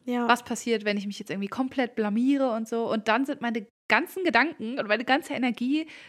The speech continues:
Speaker 2: sind bei dem, was alles Schlimmes passieren könnte und nicht beim tatsächlichen Inhalt.
Speaker 1: Ja.
Speaker 2: Und dann verschwende ich ja meine ganze Zeit einfach und meine ganze Kraft, sag ich mal, damit. Und das führt dazu, dass man ja dann tatsächlich schlechter abschneidet, weil man einfach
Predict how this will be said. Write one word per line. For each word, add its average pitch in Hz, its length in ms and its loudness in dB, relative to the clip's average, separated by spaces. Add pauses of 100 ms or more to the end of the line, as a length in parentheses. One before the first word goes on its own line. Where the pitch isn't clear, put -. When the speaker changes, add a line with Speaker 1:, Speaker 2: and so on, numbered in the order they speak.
(120)
Speaker 2:
sind 226 120 -2
bei 226 100 6
dem, 247 200 2
was 233 120 -2
alles 233 260 0
Schlimmes 262 300 -2
passieren 262 400 -2
könnte 208 400 -6
und 214 160 -2
nicht 262 260 -4
beim 220 200 -2
tatsächlichen 240 480 -6
Inhalt. 220 680 0 (300)
Speaker 1:
Ja. 226 240 -2 (340)
Speaker 2:
Und 247 200 6
dann 247 160 6
verschwende 277 340 0
ich 339 80 -4
ja 311 80 4
meine 254 220 0
ganze 294 280 2
Zeit 294 280 -2
einfach 247 280 -2
und 247 80 -4
meine 226 140 -2
ganze 277 320 -4
Kraft, - 420 -6
sag 240 140 -2
ich 233 140 -6
mal, 220 140 0
damit. 247 580 0 (420)
Und 226 240 2
das 233 240 6
führt 240 240 0
dazu, 226 240 0
dass 226 220 0
man 214 160 0
ja 208 80 4
dann 208 180 0
tatsächlich 247 580 -2
schlechter 202 380 0
abschneidet, 196 720 -2
weil 185 300 2
man 233 180 -4
einfach 208 420 -4